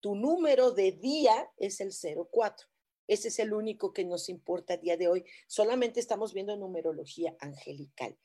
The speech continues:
¿Sale, mi corazón? Dice Aleita. <laughs> H T A. Hola, buenos días. <laughs> Mi día es veintidós. Ok,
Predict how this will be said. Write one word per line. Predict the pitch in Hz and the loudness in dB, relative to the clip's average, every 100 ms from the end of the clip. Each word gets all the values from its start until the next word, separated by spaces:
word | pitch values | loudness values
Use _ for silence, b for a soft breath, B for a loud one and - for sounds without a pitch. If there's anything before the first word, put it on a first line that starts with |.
| _ | _
¿Sale, | _ - 135 160 175 | _ -8 -6 -4 -6
mi | 180 | -8
corazón? | - 180 170 165 - 214 262 - B B B B - | -4 0 0 0 -4 -4 -6 -10 B B B B -10
Dice | 214 226 - - 214 208 - - _ | -4 -4 -4 -2 2 2 2 -6 _
Aleita. | 202 220 226 226 226 233 - _ _ _ - - - - - _ - | 0 4 4 2 4 4 2 _ _ _ -14 -10 -4 -4 -4 _ -6
<laughs> | 302 - 277 262 - B B - | 0 2 2 -2 -8 B B -2
H | 202 - | -2 0
T | - 180 | 2 2
A. | 156 - - | 2 -2 2
Hola, | 240 240 - - | 4 6 2 0
buenos | 202 226 214 | -2 -2 -2
días. | 214 180 - - | 0 0 0 -6
<laughs> | 220 294 262 - - - | 0 0 0 -6 -20 -10
Mi | 214 233 | -4 -2
día | 233 277 | 4 4
es | 262 | 4
veintidós. | 220 220 214 196 190 175 - | 2 0 0 0 2 2 -2
Ok, | - 233 269 320 320 | 0 4 6 4 6